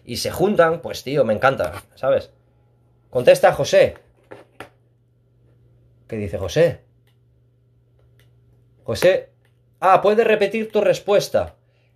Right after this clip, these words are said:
Eh, pues, eh, José, mira, vas en el App Store, ¿vale? No sé qué teléfono tienes. Si tienes, eh, José, si tienes... Eh, que, si tienes, ah, la, la,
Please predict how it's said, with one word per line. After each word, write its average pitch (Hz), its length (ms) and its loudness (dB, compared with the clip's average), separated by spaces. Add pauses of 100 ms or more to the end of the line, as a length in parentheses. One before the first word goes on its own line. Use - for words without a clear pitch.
(240)
Eh, 143 800 4
pues, 165 640 2
eh, 143 720 4
José, 185 440 0
mira, 170 240 2
vas 202 280 0
en 185 100 2
el 156 180 0
App 170 200 -2
Store, 214 380 0 (360)
¿vale? 151 360 -2 (300)
No 151 100 -2
sé 202 140 0
qué 196 100 2
teléfono 175 440 4
tienes. 185 580 -4
Si - 180 -12
tienes, 165 540 -4
eh, 139 540 4
José, 151 260 -2
si 139 140 -10
tienes... 156 520 -2 (540)
Eh, 131 560 6
que, - 200 -6
si 127 160 -10
tienes, 151 380 0
ah, 95 60 -2
la, 95 100 0
la, 107 380 2